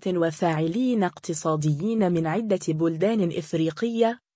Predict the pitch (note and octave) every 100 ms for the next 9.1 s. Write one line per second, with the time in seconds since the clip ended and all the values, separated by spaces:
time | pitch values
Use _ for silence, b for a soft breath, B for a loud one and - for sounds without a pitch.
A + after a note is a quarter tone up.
0 | - A#3+ G#3 F3+ F#3 D4+ C4+ F3+ D#3 D#3
1 | E3+ D#3+ D#3 A#3 - F#3 E3+ F3 E3 E3
2 | D#3+ A#3 B3+ C4 - _ _ - G#3+ -
3 | E3+ A3+ B3+ A3 F#3 E3+ D#3+ E3+ A#3 G3
4 | E3+ E3+ E3 D3+ D3+ D3+ B3+ - E3 E3
5 | D3+ E3 F3 D#3+ - C4 A3+ G#3 F#3+ E3+
6 | D#3 D#3+ F#3 B3 F#3+ E3 D3+ F3+ D#3+ A3
7 | A#3 A3 G3+ F3+ D#3+ F3 E3+ A3 A3+ -
8 | A3 G3+ - A3+ - A3 G3+ A3+ A#3 D3+
9 | C3+